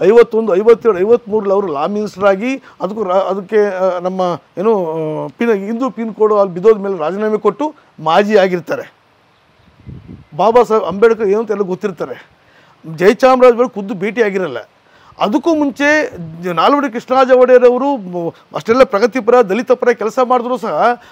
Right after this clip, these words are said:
ಅಂಬೇಡ್ಕರ್ ಅವ್ರನ್ನ ಒಂದು ಬಾರಿಯೂ ಮೈಸೂರು ಕರೆಸ್ಕೊಳ್ಳೋಕೆ ಆಗಿರಲಿಲ್ಲ. ಅವರು ಆಂಧ್ರ ಪ್ರದೇಶದ ಮೂಲಕ ಕೆ ಜಿ ಎಫ್ ಬಂದಿರ್ತಾರೆ.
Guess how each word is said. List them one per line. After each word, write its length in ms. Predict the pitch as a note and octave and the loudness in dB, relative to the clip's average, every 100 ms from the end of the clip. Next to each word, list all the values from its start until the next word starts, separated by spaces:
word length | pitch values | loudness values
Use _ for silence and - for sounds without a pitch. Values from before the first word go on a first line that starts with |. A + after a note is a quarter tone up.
| - | -6
ಅಂಬೇಡ್ಕರ್ 560 | F#3+ B3 D4 C#4+ - B3+ | -4 2 4 4 4 4
ಅವ್ರನ್ನ 180 | B3 B3+ | 4 2
ಒಂದು 340 | G#3+ B3+ C4 | 2 2 2
ಬಾರಿಯೂ 360 | B3 B3 C4+ B3+ | 2 4 2 -2
ಮೈಸೂರು 340 | A3+ - C4 | -4 -6 -6
ಕರೆಸ್ಕೊಳ್ಳೋಕೆ 440 | A3+ A3 G#3+ A#3 | -4 -4 -2 0
ಆಗಿರಲಿಲ್ಲ. 480 | F#3 G#3 G#3+ G#3 G#3 E3+ - _ _ C#3 C3 - - - - - _ _ _ _ _ _ _ | 0 -2 -2 -2 0 -2 -4 _ _ _ _ -20 -20 -20 -20 -20 _ _ _ _ _ _ _
ಅವರು 340 | D#3+ G#3 B3+ C4+ | 0 2 2 2
ಆಂಧ್ರ 340 | F3 B3 C#4 | 2 0 -2
ಪ್ರದೇಶದ 340 | A#3+ C4 A3+ B3+ | -2 -2 -2 -2
ಮೂಲಕ 380 | A#3+ B3 A#3+ | 0 0 0
ಕೆ 240 | C4 A#3 B3 | -4 -4 -4
ಜಿ 80 | B3 | -4
ಎಫ್ 180 | B3 | -4
ಬಂದಿರ್ತಾರೆ. 440 | G#3+ A3+ G#3+ F3+ | -2 -2 -2 -4